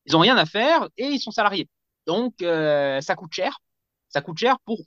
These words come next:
aucun résultat. Même pas, euh, ils ont même pas fait, euh, le boulevard Haussmann, un boulevard à la Haussmann, et cetera. Donc, ils sont complètement inemployés. Et surtout, ils sont tous réunis au même endroit.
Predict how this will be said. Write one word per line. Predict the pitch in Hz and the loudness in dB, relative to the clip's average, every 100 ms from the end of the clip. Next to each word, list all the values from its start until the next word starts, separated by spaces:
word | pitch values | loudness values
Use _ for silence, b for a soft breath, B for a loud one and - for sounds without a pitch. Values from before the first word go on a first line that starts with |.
| _ | _
aucun | 202 208 226 | -4 -2 -4
résultat. | 175 180 185 170 | -4 -8 -2 -2
Même | 135 151 | -2 -4
pas, | 160 208 196 160 147 | 0 2 2 2 0
euh, | 139 b b _ | -2 b b _
ils | 139 | -4
ont | |
même | 147 156 | -2 0
pas | 196 | 0
fait, | 170 180 185 165 | 0 -2 0 0
euh, | 143 143 143 151 | 0 0 0 -2
le | 143 | -4
boulevard | 147 151 147 | -2 0 0
Haussmann, | 143 - 170 156 151 | -2 -4 -2 0 -2
un | 143 | -6
boulevard | 135 139 156 175 180 147 | -10 -2 2 4 2 2
à | |
la | 139 | -2
Haussmann, | 139 180 175 | -4 -8 -10
et | |
cetera. | 160 170 143 | -10 -4 -2
Donc, | 135 165 - | -2 -8 -10
ils | |
sont | 175 160 - | -10 -10 -8
complètement | 285 240 - 190 196 | -8 -6 -4 -2 2
inemployés. | 160 143 147 135 185 311 - B B B | 2 4 4 4 6 6 2 B B B
Et | 156 | 2
surtout, | 156 190 160 277 311 - | 2 0 0 2 2 2
ils | 170 | -2
sont | 208 175 | -2 0
tous | 302 - | 0 2
réunis | 208 285 | 4 4
au | |
même | 226 214 | 4 2
endroit. | 233 208 | 2 2